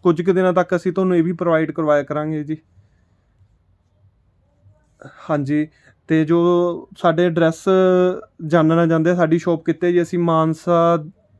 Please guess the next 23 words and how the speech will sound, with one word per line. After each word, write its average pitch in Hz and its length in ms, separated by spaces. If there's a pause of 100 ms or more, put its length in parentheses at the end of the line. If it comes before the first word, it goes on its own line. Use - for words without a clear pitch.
(100)
ਦੇ 160 180
ਵਿੱਚ 160 240 (720)
ਸਾਡੀ 160 220
ਸ਼ੌਪ 147 320
ਹੈ 156 140
ਜੀ, 165 180 (200)
ਜ਼ਿਲ੍ਹਾ 156 260
ਮਾਨਸਾ, 156 520
ਪੰਜਾਬ 147 420
ਦੇ 147 80
ਵਿੱਚ 147 240
ਜੀ। 151 200 (760)
ਹਾਂਜੀ, 147 500 (580)
ਹੋਲਸੇਲ 160 420
ਦੇ 156 80
ਵਿੱਚ 156 200
ਵੀ 170 100
ਆਪਾਂ 165 220
ਕੱਟ 151 280
ਪੀਸ 151 160
ਦਿੰਦੇ 147 360
ਹਾਂ 151 80
ਜੀ। 151 260